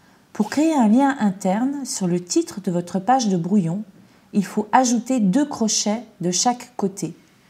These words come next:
Vous pouvez le faire manuellement avec votre clavier. La combinaison de touches à presser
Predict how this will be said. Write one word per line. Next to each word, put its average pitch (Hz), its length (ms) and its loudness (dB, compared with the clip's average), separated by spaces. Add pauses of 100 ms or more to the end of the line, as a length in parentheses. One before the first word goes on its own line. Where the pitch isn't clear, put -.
(400)
Vous 214 80 4
pouvez 277 280 2
le 285 120 2
faire 196 240 0
manuellement 240 840 4
avec 190 300 -2
votre 180 280 -4
clavier. 170 540 -2 (520)
La 185 100 2
combinaison 277 680 2
de 208 120 4
touches 277 380 -2
à 202 60 2
presser 220 580 -2